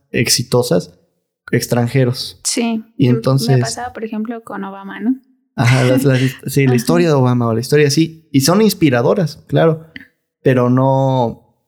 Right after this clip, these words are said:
Speaker 1: no son nuestras historias, no están so-, con circunstancias similares a las nuestras, y en estos casos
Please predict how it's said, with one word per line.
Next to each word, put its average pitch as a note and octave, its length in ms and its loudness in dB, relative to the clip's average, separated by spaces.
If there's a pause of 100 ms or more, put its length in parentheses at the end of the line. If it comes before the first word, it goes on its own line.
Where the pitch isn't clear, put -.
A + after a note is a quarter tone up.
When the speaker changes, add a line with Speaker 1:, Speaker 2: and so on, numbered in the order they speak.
(200)
Speaker 1:
no C3 220 4
son C#3 180 0
nuestras C3+ 240 2
historias, C3+ 320 0
no C3+ 60 2
están C3 180 -2
so-, B2+ 300 -4
con A#2+ 180 -2
circunstancias C3 720 0
similares A#2 440 -2
a B2 40 0
las A#2+ 100 2
nuestras, D#3 340 -2
y C3 40 0
en C3 80 4
estos C#3 240 -2
casos D3 460 -2